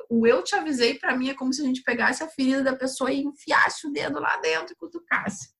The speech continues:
O "eu te avisei" é a típica frase disso, e como a gente fala ela de forma natural, né? "Eu avisei", sai ao natural, porque a gente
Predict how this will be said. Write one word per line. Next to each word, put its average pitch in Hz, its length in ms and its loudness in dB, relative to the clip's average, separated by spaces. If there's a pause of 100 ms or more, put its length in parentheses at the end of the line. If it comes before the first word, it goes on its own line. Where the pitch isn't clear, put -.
(100)
O 220 80 2
"eu 233 100 2
te 233 100 -4
avisei" 240 360 2
é 262 80 4
a 277 100 0
típica 359 480 -2
frase 302 420 0
disso, 214 260 -4
e 233 40 -12
como 262 200 -6
a 370 40 -6
gente 349 260 -12
fala - 280 2
ela 240 200 2
de 262 100 0
forma 240 320 0
natural, 233 460 0
né? 196 180 0 (540)
"Eu 202 120 4
avisei", 202 500 2
sai 202 280 2
ao 208 100 4
natural, 233 460 2
porque - 140 -6
a 196 40 0
gente 190 340 2